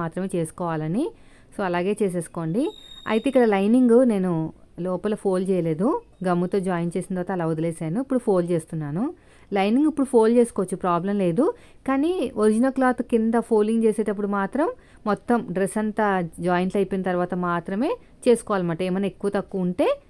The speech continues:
మనం కట్ చేసుకోవడానికి వీలుగా ఉంటుంది. అంతేగాని ముందే మీరు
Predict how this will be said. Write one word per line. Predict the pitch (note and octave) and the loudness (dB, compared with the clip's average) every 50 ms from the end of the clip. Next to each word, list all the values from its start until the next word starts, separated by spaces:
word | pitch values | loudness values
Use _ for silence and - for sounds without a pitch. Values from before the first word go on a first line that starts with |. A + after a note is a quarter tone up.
| - - - - _ - - A3 G#3+ | -20 -20 -20 -20 _ -14 -8 -6 -4
మనం | G#3+ G#3 A3 A3+ - | -4 -2 -2 0 0
కట్ | C4 A#3+ - A#3 | 0 0 0 -2
చేసుకోవడానికి | G#3+ - - G#3+ G3+ G#3+ A3 G#3+ G3+ | -2 -2 -2 -2 -2 0 0 2 0
వీలుగా | F#3+ F3+ F3 F3+ E3+ D#3+ | 2 2 0 0 0 0
ఉంటుంది. | D#3 - E3 E3 F3 | -2 -2 -4 -4 -4
అంతేగాని | F3+ F3 - G#3+ A3 A3+ A#3+ A3 G3+ | -4 -2 -2 0 0 2 2 2 0
ముందే | G3 F#3+ G3 G#3 G#3+ G#3+ G#3 G3 F#3 F3+ | 0 0 0 0 0 0 0 0 -2 -2
మీరు | F3+ F3 F3+ | -2 -2 -2